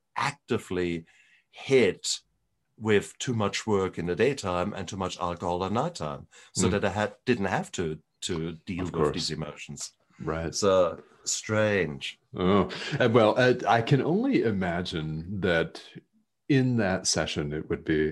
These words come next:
Speaker 2: a strange experience. And, "Oh my God, I had no idea that was going to come up" type. Yes. And, and what led you to begin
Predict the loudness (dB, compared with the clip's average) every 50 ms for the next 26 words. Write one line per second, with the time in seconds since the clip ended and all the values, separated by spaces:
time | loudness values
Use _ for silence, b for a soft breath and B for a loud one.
0 | -2 -2 -2 -2 0 0 -2 -2 -2 0 2 2 4 4 4 2 2 4 2 2
1 | 2 0 -4 -8 B B B B B B B -4 -4 -4 -4 -2 0 0 0 0
2 | -2 -6 -8 -10 -10 -10 -6 -6 -6 -6 -6 -6 -6 -6 -6 -8 -10 _ _ _
3 | 2 4 4 4 4 2 0 0 -2 -2 0 0 0 0 0 0 0 0 0 -2
4 | -4 -6 -8 -12 _ _ -12 -8 -6 -6 -4 -2 -2 -2 -2 -2 -2 0 2 2
5 | 2 2 2 0 -4 -8 _ _ -4 0 0 0 2 0 -2 -4 -2 0 0 0
6 | 0 -2 -6 -6 -6 -6 -4 -2 -2 0 0 0 0 -2 -4 -8 -16 _ _ b
7 | b b b b -10 -6 -4 -2 -2 -4 -6 -10 -20 B B B B B B B
8 | _ _ _ _ _ _ _ _ B B B B B B B B B B B B
9 | 2 2 2 0 -4 B B -8 B -2 2 4 4 6 6 6 6 6 4 2
10 | 2 2 2 2 2 0 -2 -2 0 0 0 0 2 2 2 0 -2 -2 0 0
11 | 2 2 2 0 0 0 0 0 -2 -4 -6 -14 _ _ -6 -6 -2 0 0 2
12 | 2 2 0 -2 -2 -4 -2 -4 -2 -2 0 0 0 0 0 0 0 -2 -4